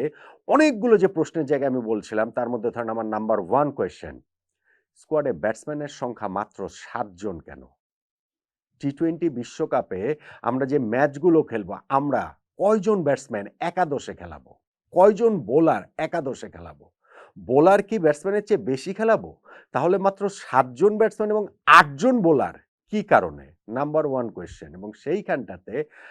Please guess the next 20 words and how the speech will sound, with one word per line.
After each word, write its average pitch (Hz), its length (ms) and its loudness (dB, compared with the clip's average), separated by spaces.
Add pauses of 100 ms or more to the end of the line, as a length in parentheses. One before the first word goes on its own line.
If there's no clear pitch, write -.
(300)
নাম্বার 214 320 6
টু 240 80 2 (120)
কোয়েশ্চেন, 101 380 0 (200)
আমাদের 175 300 -2 (300)
এই 185 120 4 (220)
জায়গাটাতে 170 480 -4 (240)
মিডল 175 380 4
অর্ডারের 185 440 0 (160)
ব্যাকআপ 156 360 0 (120)
ব্যাটসম্যান 131 480 -4
আসলে 117 280 -4 (240)
কে? 147 140 2 (500)
আমরা 135 160 -4 (140)
কোন 208 160 2 (120)
পজিশনের 160 500 -4
জন্য 143 140 -6 (160)
কাকে 117 220 -4 (140)
ভাবছি? - 360 -12 (540)
আমরা 220 180 6 (120)
এইখানে 208 400 4